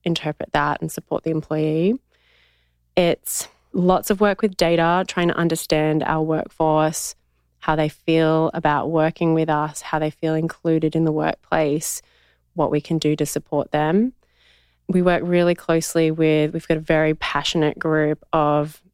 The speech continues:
employee action groups, which are employees who really help drive the inclusion and diversity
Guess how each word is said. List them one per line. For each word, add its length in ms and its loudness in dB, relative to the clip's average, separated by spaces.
employee 540 0
action 400 -2
groups, 480 0
which 240 -2
are 40 2
employees 680 0
who 240 2
really 300 2
help 200 -2
drive 400 0
the 180 2
inclusion 380 -2
and 120 0
diversity 380 -6